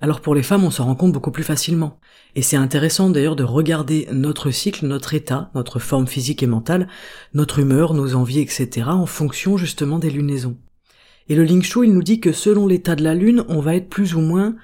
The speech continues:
malade, c'est-à-dire qu'on va tomber plus ou moins facilement malade. Et rien que cet aspect, déjà, il est intéressant à mon sens, parce que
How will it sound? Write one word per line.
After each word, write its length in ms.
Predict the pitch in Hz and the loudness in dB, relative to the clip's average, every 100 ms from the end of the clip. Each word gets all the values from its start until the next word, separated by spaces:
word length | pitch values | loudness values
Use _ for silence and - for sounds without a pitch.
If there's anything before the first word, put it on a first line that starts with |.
| - - _ _ - | -20 -20 _ _ -4
malade, 480 | 147 165 160 135 113 | 0 2 2 0 -2
c'est-à-dire 380 | - 135 170 - | -2 0 0 0
qu'on 120 | 143 | 0
va 120 | 147 | 0
tomber 360 | - 185 170 165 | 2 4 4 0
plus 280 | - 180 | -2 0
ou 40 | 180 | 0
moins 160 | 156 | 0
facilement 440 | 143 147 151 156 170 | -2 -4 -2 0 0
malade. 360 | 147 120 110 - - - - | 0 -2 -4 -10 -20 -20 -8
Et 60 | 139 | 0
rien 180 | 185 226 | 4 4
que 60 | |
cet 160 | 175 160 | 2 -2
aspect, 300 | 147 - 220 | -2 -2 0
déjà, 240 | 190 143 | 0 0
il 80 | 143 | 0
est 40 | 131 | -2
intéressant 480 | 127 131 147 233 | -2 -2 -2 -2
à 40 | 208 | -2
mon 140 | 147 | -4
sens, 300 | - 151 135 | -6 -8 -6
parce 180 | 127 - | -6 -6
que 260 | - 120 | -8 -10